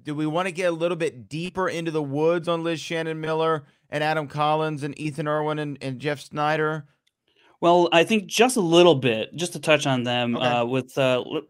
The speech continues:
Speaker 2: let's, let's start beginning of the week with, uh, Ethan Irwin and Jeff Snyder,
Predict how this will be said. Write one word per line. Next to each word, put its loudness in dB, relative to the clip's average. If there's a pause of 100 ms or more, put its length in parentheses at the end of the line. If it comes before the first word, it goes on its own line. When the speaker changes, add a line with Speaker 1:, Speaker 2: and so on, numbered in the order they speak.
(100)
Speaker 2:
let's, -6 (100)
let's -4 (480)
start 4
beginning 4
of 6
the 4
week 4
with, -4
uh, 0 (340)
Ethan 0
Irwin 6
and 4
Jeff 0
Snyder, 0